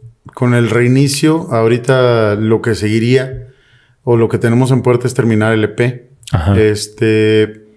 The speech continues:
Speaker 1: es un E P que, como te platico, me ha costado años.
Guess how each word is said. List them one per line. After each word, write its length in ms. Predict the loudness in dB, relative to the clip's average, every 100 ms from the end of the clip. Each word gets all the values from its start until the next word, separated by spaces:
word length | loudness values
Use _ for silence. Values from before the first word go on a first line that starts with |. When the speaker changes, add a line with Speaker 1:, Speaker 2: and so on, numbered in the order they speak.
| _ _
Speaker 1:
es 140 | -2
un 100 | 0
E 60 | 2
P 260 | 2 0 -2
que, 140 | -4
como 240 | -2 -4
te 100 | -4
platico, 340 | -4 -4 -2 -2
me 100 | -2
ha 60 | -2
costado 500 | -6 -6 -6 -8 -12 _ _ _
años. 600 | -6 -4 -4 -6 -12 -6